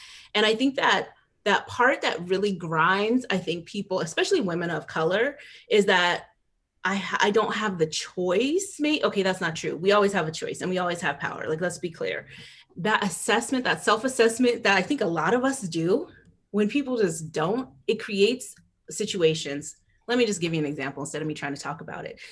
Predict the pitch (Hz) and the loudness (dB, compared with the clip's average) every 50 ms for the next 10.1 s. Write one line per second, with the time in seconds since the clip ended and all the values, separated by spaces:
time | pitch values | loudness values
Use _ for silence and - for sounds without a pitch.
0 | - - - - 233 220 214 202 202 247 254 294 - - 330 330 339 - - - | -20 -2 4 6 6 6 6 4 4 2 2 2 0 -2 -2 -2 -4 -4 -8 -12
1 | - _ _ - - 208 196 202 226 202 196 202 - 180 185 - 185 - - 185 | -20 _ _ -2 0 0 0 0 0 -2 -2 -2 -4 -6 -4 -6 -6 -4 -2 0
2 | 180 175 175 160 - 185 185 170 160 180 180 - - 190 180 175 180 170 160 175 | 0 0 -2 -2 -2 -2 -4 -2 -4 -6 -6 -6 -4 -2 -2 -2 -2 -4 -4 -2
3 | 165 165 170 170 175 180 185 180 190 190 - - 180 180 175 170 175 170 165 165 | -2 -2 -2 -2 -4 -4 -4 -4 -6 -8 -8 -6 -6 -4 -4 -4 -4 -4 -6 -6
4 | 160 - - - 202 175 170 165 - - - _ _ _ - - - - _ - | -6 -6 -6 -4 -2 -2 -4 -4 -8 -16 -20 _ _ _ -20 -20 -20 -20 _ -4
5 | 190 190 180 165 170 165 - 175 170 165 165 - 160 156 160 160 160 190 175 170 | -2 -2 0 0 -2 -4 -4 -4 -4 -4 -4 -2 -2 -2 -2 -2 -2 -2 -2 0
6 | 170 165 160 160 156 160 160 - - - - _ _ _ _ - - 185 180 185 | 0 0 0 -2 -2 -4 -8 -12 -18 -20 -20 _ _ _ _ -10 -6 -6 -4 -2
7 | 180 175 156 160 160 160 160 160 160 156 170 165 160 - 180 151 - 180 185 165 | 0 0 0 2 2 4 4 4 4 2 2 -2 -2 -2 -4 -4 -2 -2 -4 -2
8 | 160 147 - - 160 160 160 175 165 160 156 160 156 - 175 180 165 160 170 165 | -4 -2 -2 -2 -4 -2 -2 -4 -4 -2 -2 -4 -4 -6 -6 -6 -4 -4 -2 -2
9 | 170 165 - 156 143 139 - - 160 - - - - - _ _ _ - - 320 | -2 -4 -6 -8 -10 -12 -12 -14 -16 -16 -16 -18 -20 -20 _ _ _ 2 2 4
10 | 403 | 6